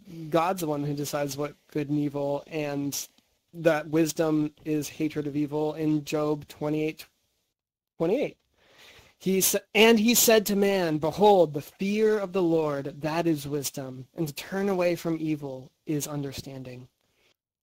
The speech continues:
So I'm gonna go ahead and loop, loop back, right back to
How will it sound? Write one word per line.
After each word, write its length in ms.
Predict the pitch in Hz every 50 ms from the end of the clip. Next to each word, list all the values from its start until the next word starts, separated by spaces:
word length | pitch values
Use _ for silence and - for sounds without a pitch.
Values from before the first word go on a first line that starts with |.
| _ _ _ _ _ _ _ _ _ _ _ _ _ _ _ _ _ _ _ _ _ _ _ _ _ _
So 200 | - - 190 185
I'm 180 | 170 175 180 180
gonna 200 | 170 185 190 175
go 100 | 185 190
ahead 320 | 196 185 175 190 196 202
and 160 | 202 196 185 180
loop, 400 | 185 208 226 - - - - - _ 175 - _
loop 240 | 175 180 208 214 185
back, 320 | 208 196 202 214 208 -
right 260 | 175 180 190 208 208
back 260 | 196 196 208 214 - _
to 360 | - - 196 190 190 190 190